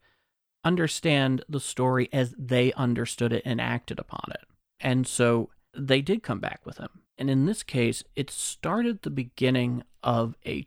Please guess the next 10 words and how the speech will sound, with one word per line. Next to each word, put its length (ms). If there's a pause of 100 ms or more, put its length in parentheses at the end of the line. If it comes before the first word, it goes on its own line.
two 300
thousand 880 (340)
year 800 (240)
diffusion 1040 (220)
into 840 (480)
greater 560
Chinese 540
culture. 640 (220)
And 400 (100)
when 440